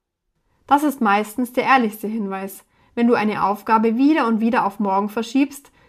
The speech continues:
ist es selten Faulheit. Es ist meist ein Zeichen.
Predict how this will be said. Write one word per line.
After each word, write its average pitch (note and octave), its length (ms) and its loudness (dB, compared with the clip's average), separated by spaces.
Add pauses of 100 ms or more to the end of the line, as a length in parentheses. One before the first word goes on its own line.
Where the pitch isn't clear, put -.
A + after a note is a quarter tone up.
(120)
ist A3+ 180 -6
es G#3+ 180 -4
selten C#4 340 0
Faulheit. G3+ 600 0 (280)
Es A3 140 -4
ist A3 180 -6
meist A3 340 0
ein B3 160 -4
Zeichen. G#3 580 0